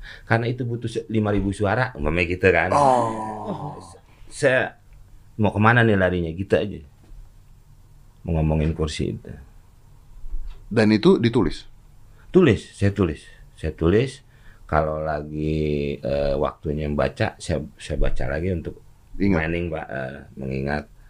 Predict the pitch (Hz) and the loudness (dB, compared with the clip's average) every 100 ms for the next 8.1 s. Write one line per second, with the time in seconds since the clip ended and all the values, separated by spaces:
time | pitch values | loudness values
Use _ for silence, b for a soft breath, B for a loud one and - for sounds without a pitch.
0 | b b b b b - - - 80 80 | b b b b b -20 -20 -14 -2 2
1 | 80 - - - - 73 78 80 78 78 | 2 0 -10 -12 -2 0 0 -2 -4 -4
2 | 78 78 76 73 73 73 69 _ - - | -4 -4 -4 -6 -6 -10 -12 _ -20 -20
3 | - - - 71 73 - - 76 73 71 | -20 -20 -10 -8 -8 -10 -4 -2 0 -2
4 | 71 71 71 73 - 78 69 - - 73 | -2 -4 -4 -8 -8 -2 -2 -4 -10 -6
5 | 69 71 78 95 104 90 95 87 78 90 | -6 -2 0 2 0 -2 -6 -8 -8 -8
6 | 92 92 - 95 92 95 92 123 139 76 | -8 -4 0 2 4 4 4 2 0 -4
7 | 71 - 76 78 67 69 80 104 - - | -6 -8 -6 -4 -2 -2 -2 -4 -2 0
8 | 165 | 0